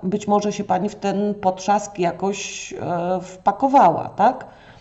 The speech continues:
No i teraz szukać będzie pani wyjścia. <clears throat> Em,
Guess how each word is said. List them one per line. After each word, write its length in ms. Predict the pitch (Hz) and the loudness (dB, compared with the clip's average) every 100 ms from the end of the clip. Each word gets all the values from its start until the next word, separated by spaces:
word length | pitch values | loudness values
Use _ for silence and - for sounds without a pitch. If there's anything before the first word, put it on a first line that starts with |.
| _ - | _ -6
No 180 | 185 214 | -2 0
i 60 | |
teraz 500 | - 208 240 262 - - _ - | 2 4 4 4 -6 -18 _ -14
szukać 380 | 185 233 226 208 | -10 -6 -2 -2
będzie 300 | 196 190 220 | -2 -2 -2
pani 440 | - 185 175 226 269 - - - | 0 0 0 -2 -6 -14 -20 -6
wyjścia. 540 | 208 262 175 - - - - _ | 0 0 0 -4 -6 -8 -14 _
<clears throat> 80 | 208 214 233 - - 285 202 - - - _ _ _ _ _ _ _ _ - - - - _ | 0 4 2 2 8 8 8 2 -14 -20 _ _ _ _ _ _ _ _ -20 -20 -20 -20 _
Em, 640 | 170 170 170 170 165 165 | 2 4 4 2 -2 -6